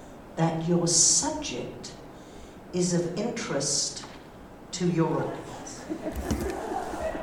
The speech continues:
Speaking at cap, speaking at the National Sa-, Speakers Association is cheating. Because we know you are interested in our subjects, you have inconvenienced yourself,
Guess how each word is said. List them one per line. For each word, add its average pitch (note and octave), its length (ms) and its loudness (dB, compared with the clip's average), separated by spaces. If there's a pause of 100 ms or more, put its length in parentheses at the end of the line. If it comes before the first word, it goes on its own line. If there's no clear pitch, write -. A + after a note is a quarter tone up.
(1400)
Speaking F#4 720 8
at - 100 0
cap, B3+ 360 8
speaking F#4 540 4
at F#4+ 120 0
the D4+ 100 4
National C#4 440 6
Sa-, B3 320 4
Speakers C#4 840 0
Association B3+ 840 2
is A#3 160 -2
cheating. - 440 -4 (960)
Because C4 540 0 (100)
we B3+ 200 -2
know B3 540 4
you G3+ 180 -4
are A3 280 8
interested C#4 800 2
in A3+ 140 4
our F#3+ 200 0
subjects, - 720 0
you B3+ 100 -4
have A#3 300 12
inconvenienced C4+ 880 6
yourself, - 800 -2